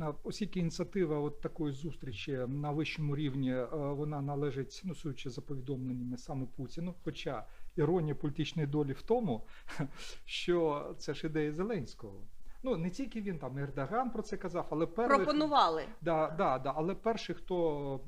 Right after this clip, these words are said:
Speaker 1: е, е, ще, ну, як мінімум з лютого просуває цю ідею, а от з травня так, е, офіційна, публічна, постійна,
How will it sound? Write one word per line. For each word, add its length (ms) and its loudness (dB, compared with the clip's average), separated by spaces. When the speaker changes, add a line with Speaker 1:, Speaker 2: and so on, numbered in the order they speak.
Speaker 1:
е, 120 -4
е, 40 -2
ще, 400 -2
ну, 220 -6
як 220 -2
мінімум 320 -2
з 160 -6
лютого 320 -6
просуває 540 -4
цю 220 -4
ідею, 340 -2
а 160 -4
от 400 -6
з 60 -6
травня 460 -2
так, 300 -8
е, 20 -4
офіційна, 840 -4
публічна, 840 -4
постійна, 680 -2